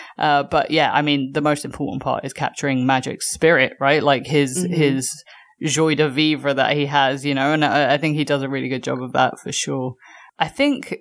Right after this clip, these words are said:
Speaker 1: in terms of me, my favorite character has gotta be, uh, Jerry West, <laughs>
Speaker 2: Oh,
Speaker 1: who
Speaker 2: he's
Speaker 1: is played by
Speaker 2: great.
Speaker 1: Jason Clarke.
Speaker 2: Yeah.
Speaker 1: Um, so Jerry West, for those that don't know, is the guy that is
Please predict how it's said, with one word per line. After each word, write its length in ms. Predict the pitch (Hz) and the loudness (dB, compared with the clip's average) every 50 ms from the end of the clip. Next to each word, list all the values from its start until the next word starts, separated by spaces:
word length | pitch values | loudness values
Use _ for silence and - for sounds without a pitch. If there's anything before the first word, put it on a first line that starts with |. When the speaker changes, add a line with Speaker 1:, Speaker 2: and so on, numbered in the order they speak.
| _ - | _ 0
Speaker 1:
in 160 | - 170 170 156 | 2 2 2 2
terms 300 | - 180 170 185 185 160 | 2 2 0 2 2 0
of 200 | 156 135 123 - | 0 -2 -2 -2
me, 380 | 135 139 147 165 185 190 175 - - | 0 0 0 0 0 -2 -4 -6 -6
my 540 | 151 147 143 139 139 139 143 151 151 - - _ - | -4 0 2 2 2 2 0 -2 -4 -6 -8 _ -16
favorite 540 | - - 160 143 143 127 143 135 - - - | -10 -6 -4 -2 -2 0 0 0 -2 -2 -6
character 560 | - 139 131 127 - - - 151 139 127 139 | -2 0 0 0 -2 -4 -4 -2 -2 -2 0
has 180 | 143 139 131 - | -2 -4 -6 -4
gotta 280 | - 143 131 127 - | 0 0 0 0 0
be, 640 | 127 - 135 131 127 127 123 127 127 123 123 - - _ _ _ _ _ _ - | -4 -4 -2 -2 -2 -2 -2 -2 -2 -4 -4 -6 -10 _ _ _ _ _ _ -8
uh, 220 | 254 143 131 127 117 | -4 -4 -2 -2 -4
Jerry 540 | 139 - 151 139 139 135 131 135 131 127 127 | -2 0 2 2 4 4 2 2 0 0 -2
West, 680 | 127 113 127 139 131 - 220 226 - - - - - - | -4 -4 -2 0 0 0 0 -2 -4 -6 -6 -8 -10 -10
<laughs> 40 | - | -8
Speaker 2:
Oh, 960 | 240 233 233 240 277 262 247 220 247 240 240 - - - - - - 196 185 190 | -6 -4 0 0 2 2 2 2 2 0 0 -2 -4 -12 -12 -8 -4 -2 -2 0
Speaker 1:
who 20 | 196 | 0
Speaker 2:
he's 260 | 175 165 165 160 160 | 0 0 0 0 -2
Speaker 1:
is 60 | - | -2
played 380 | - 160 151 175 160 165 160 156 | -2 -2 0 0 0 0 2 2
by 80 | 160 165 | 0 0
Speaker 2:
great. 80 | 160 160 | 0 0
Speaker 1:
Jason 400 | - 165 160 160 - 180 170 160 | 2 2 2 0 0 -2 -4 -4
Clarke. 580 | - - 165 147 143 165 202 208 - - - - - - | -2 0 2 4 6 6 4 2 0 -2 -10 -10 -6 -2
Speaker 2:
Yeah. 380 | 180 170 156 151 147 143 139 151 | 2 4 4 4 4 4 2 0
Speaker 1:
Um, 120 | 170 - _ _ _ _ _ _ _ _ - - | -2 -6 _ _ _ _ _ _ _ _ -16 -8
so 340 | - - 185 170 165 170 156 | -2 2 4 4 4 4 2
Jerry 300 | - - 196 196 202 196 | 0 0 2 4 4 4
West, 340 | 190 196 185 170 - - - | 4 4 2 2 2 -2 0
for 100 | 185 170 | 2 4
those 180 | 165 165 165 156 | 4 4 2 2
that 120 | 160 147 | 0 0
don't 200 | - 151 143 131 | 2 2 2 2
know, 200 | 147 143 139 139 | 2 2 2 2
is 220 | 131 - 151 151 131 | 0 0 -2 -2 0
the 80 | 156 | -2
guy 280 | - - 147 139 139 135 | -2 2 4 4 4 4
that 200 | 131 139 - - | 2 0 -2 -2
is 140 | 143 143 131 | -2 -2 -4